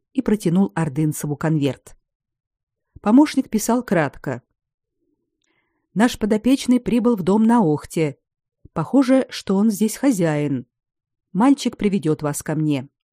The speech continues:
Ну вот и началась самая важная часть игры.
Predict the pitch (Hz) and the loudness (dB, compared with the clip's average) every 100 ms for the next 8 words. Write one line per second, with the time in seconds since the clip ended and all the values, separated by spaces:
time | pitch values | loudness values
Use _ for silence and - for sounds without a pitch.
0 | _ _ _ _ _ _ _ _ _ - | _ _ _ _ _ _ _ _ _ -12
1 | 151 170 311 185 170 165 _ - - 185 | -2 2 4 2 0 0 _ -16 -4 -2
2 | 160 - 143 175 247 - 190 226 202 175 | -2 -4 -2 -2 -2 -6 -4 0 0 -2
3 | 135 165 151 156 156 - 151 151 - 147 | -4 -4 -2 -2 -4 -4 -6 -6 -8 -6
4 | 151 156 131 | -4 -4 -4